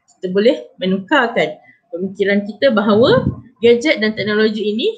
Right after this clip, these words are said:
akan memudahkan saya jika saya mahir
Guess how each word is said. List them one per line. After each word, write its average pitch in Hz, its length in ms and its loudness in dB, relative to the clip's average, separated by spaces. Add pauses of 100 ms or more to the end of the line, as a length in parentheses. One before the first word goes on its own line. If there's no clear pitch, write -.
(500)
akan 226 400 -2
memudahkan 185 560 -4
saya 180 320 -2 (480)
jika 208 400 -6
saya 196 320 0
mahir 247 400 -4